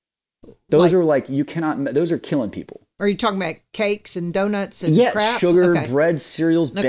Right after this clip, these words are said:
Speaker 1: bagels, pasta. Um, yeah, the obvious stuff that has
Speaker 2: Right.
Speaker 1: no nutrition at all. The donuts, the, the, you know,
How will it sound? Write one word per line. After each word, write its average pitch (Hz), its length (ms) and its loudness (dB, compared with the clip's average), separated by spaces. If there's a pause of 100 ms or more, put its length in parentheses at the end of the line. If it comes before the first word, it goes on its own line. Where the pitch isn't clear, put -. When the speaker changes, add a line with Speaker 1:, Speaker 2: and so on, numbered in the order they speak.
Speaker 1:
bagels, 165 260 0
pasta. 156 680 -2 (480)
Um, 131 640 0 (420)
yeah, 147 300 4
the 127 140 0
obvious 147 440 0
stuff - 420 -8
that 127 80 -2
has 143 180 0
Speaker 2:
Right. - 20 -6
Speaker 1:
no 147 160 0
nutrition 143 500 -2
at 127 80 -2
all. 98 300 2
The 107 80 -2
donuts, 135 760 -2
the, 85 340 -8
the, 82 340 -8 (140)
you 135 160 -2
know, 87 240 -10